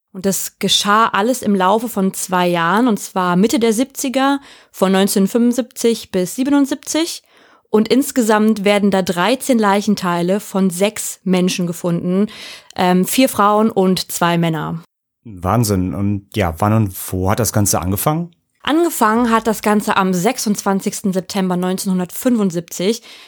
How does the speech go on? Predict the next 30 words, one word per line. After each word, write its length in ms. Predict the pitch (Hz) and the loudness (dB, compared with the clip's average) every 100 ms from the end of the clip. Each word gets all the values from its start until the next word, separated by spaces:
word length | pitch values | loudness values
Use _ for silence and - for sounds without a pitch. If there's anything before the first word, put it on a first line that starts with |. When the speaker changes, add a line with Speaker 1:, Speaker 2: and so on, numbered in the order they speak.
| - | -2
Speaker 1:
Da 200 | 208 247 | 0 2
wurde 140 | 269 | 2
nämlich 240 | 233 233 220 | 4 2 2
der 160 | 196 | -2
Torso 460 | 185 190 196 220 214 | -2 0 2 2 2
einer 240 | 196 196 | 2 2
jungen 220 | 196 214 214 | 2 2 0
Frau 300 | - 202 196 | -2 -2 0
am 220 | 185 180 | 0 0
Wasserkraftwerk 920 | 208 - 208 - 202 - 190 196 - | -2 -2 -6 -6 -6 -4 -4 -4 -4
Schneller 440 | - 208 208 214 | -4 0 2 2
Graben 340 | 190 180 208 196 | 0 0 0 0
entdeckt. 480 | 175 175 185 226 - - - - - | 0 -2 -4 -4 -16 -20 -20 -20 -20
Für 180 | - 233 | -2 0
die 120 | 214 | 2
Ortskundigen 560 | - 254 - 302 277 269 | 0 0 0 2 4 4
unter 360 | 226 240 226 - | 2 2 2 2
euch, 320 | 202 208 214 | 2 0 -2
der 140 | 196 | -2
Schnelle 420 | 190 - 202 220 | -2 0 0 2
Graben 540 | 196 175 185 208 202 190 | -2 -2 0 2 2 2
bildet 320 | 190 190 185 | 2 0 -2
die 100 | 185 | -6
Grenze 400 | - 185 226 233 | -2 0 0 -2
zwischen 300 | - 202 190 | -4 -2 0
Ricklingen 600 | 185 240 247 233 233 226 | 0 0 0 2 4 2
und 320 | - 185 175 | 2 0 0
der 80 | 175 | -4
Kahlenberger 500 | 175 185 185 180 175 | -2 2 2 2 2
Neustadt. 540 | 170 175 - 170 185 | 0 -2 -4 -4 -6